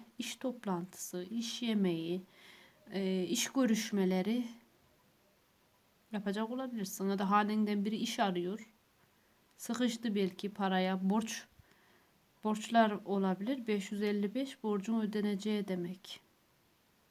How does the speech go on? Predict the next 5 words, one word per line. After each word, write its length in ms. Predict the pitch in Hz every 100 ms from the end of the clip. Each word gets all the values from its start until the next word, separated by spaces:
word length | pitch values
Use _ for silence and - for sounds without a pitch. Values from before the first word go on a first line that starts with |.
| _ _ _ _ _ _ _ _ _ _ _ _ _ _ - - _ _ _ _ - -
İnşallah 580 | - - 190 180 208 214 - - _
borçlulara 800 | 208 196 - - 185 185 190 214 214 -
edalar 560 | 214 196 190 185 180 175
nasip 460 | 180 180 175 190 185
eylesin. 600 | 214 190 185 175 - 185